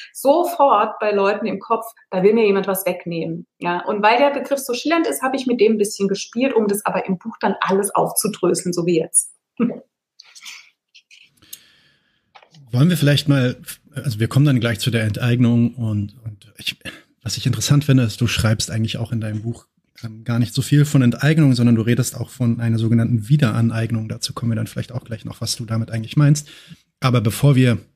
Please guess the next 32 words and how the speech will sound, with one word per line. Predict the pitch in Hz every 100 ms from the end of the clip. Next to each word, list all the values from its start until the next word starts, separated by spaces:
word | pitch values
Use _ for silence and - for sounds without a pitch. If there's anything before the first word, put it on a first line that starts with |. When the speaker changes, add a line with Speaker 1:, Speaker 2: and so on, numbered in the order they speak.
| _ _ _ _
Speaker 2:
da | 120
hinkommen, | 107 151 - 156 -
lass | 123 156
uns | 147
doch | 139
mal, | 127
und | 120 110
die | -
Frage | - 117 113
war | 110
auch | -
gerade | 107
schon | - 101
im |
Chat, | - 147 147 - _ _ _ _ _
lass | 110 135
uns |
doch | 127
mal | 120 123
über | 113 120
Eigentum | 113 110 117 113
an | 110
sich | 98 104 -
reden. | 95 - -
Eigentum | 127 135 - 165
und | 131
vor | - 110
allem, | 117 120 113 - _
vor | - 123
allem | 131 123
Privateigentum, | - 110 107 107 110 104 - 110
also | 101 101 104